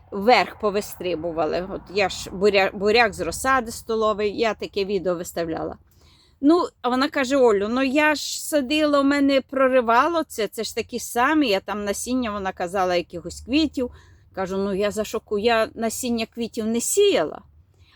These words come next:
А, шановні, ось вам. Бачите, перець. Повисмикувала. І що я бачу?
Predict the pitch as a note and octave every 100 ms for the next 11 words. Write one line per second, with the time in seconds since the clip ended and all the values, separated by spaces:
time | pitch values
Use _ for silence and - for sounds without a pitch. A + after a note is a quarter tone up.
0 | _ G#3+ G3 - D4 C4+ D4+ C#4+ C#4+ C#4+
1 | - A3+ G#3+ - F3+ D#3+ - _ _ _
2 | _ _ - - - - - _ - -
3 | D4+ - - F#3 B3 F#3 C#3 - - _
4 | _ _ _ - - _ - - - -
5 | - - E4 B3+ - G#3 F#3+ - G#3 A3
6 | G#3+ A#3+ - D4 D#4+ - F4 D#4+ C#4 G#3+
7 | G#3 G#3 - C#4